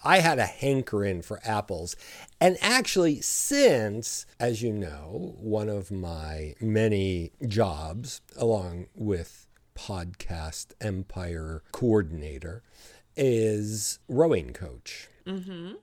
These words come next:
Speaker 1: And on the first day, perhaps, of one of our team's rowing days, you were in a carpool and you stopped at
Speaker 2: That's right. I stop at the farm stand to get the apple cider donuts. It's like a mark of the,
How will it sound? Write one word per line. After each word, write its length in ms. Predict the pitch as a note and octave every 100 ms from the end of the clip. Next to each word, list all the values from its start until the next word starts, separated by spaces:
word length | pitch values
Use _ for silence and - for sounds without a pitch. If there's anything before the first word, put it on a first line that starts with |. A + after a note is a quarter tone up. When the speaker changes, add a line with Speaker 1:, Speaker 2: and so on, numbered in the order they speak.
| _
Speaker 1:
And 800 | B2 G#2+ G2 F#2 F2 F2+ F2+ F#2 -
on 280 | G#2+ G2+
the 80 | F#2+
first 440 | - - G3+ G3+ -
day, 320 | A3+ C4+ B3+
perhaps, 580 | - A#3+ A3 A#3+ A#3 -
of 760 | - C3+ C3+ C3 A#2+ A#2+ B2
one 500 | B2 A#2+ G2+ G2+ G#2+
of 120 | A#2+ A#2
our 160 | G#2+
team's 640 | G2+ - G#2+ A2 G#2+ G#2 F#2
rowing 500 | G2 G2+ G2+ F#2 F2+
days, 560 | E2 D#2 G2+ C3+ G#2
you 920 | F2+ F#2 G#2 B2+ C3+ C3+ C#3 C#3 C#3 C#3
were 220 | A#2 A2+
in 100 | G#2+
a 60 | A2
carpool 640 | - E2+ - F2+ E2 C3+ - - - _
and 360 | G#2 F2 F2+
you 560 | F2+ F2 G2+ B2+ B2+ C#3
stopped 760 | - - - D#2+ F#2+ - - - _ _
at 640 | G2 F#2 G2 C3 - - - -
Speaker 2:
That's 260 | F#3 -
right. 300 | F3+ F3+ F3 -
I 100 | F3+
stop 260 | - F#3
at 100 | F3
the 60 | E3+
farm 260 | - F3 E3
stand 260 | - E3+
to 80 | E3
get 180 | E3 E3
the 160 | D#3+
apple 240 | - D#3 E3
cider 380 | - E3 D#3+ D#3
donuts. 520 | C#3 D#3+ D3+ B2+ -
It's 200 | D3+ -
like 180 | D#3 D3+
a 60 |
mark 360 | D3 D3+ D#3+ -
of 200 | E3+ D3
the, 280 | D#3 D3+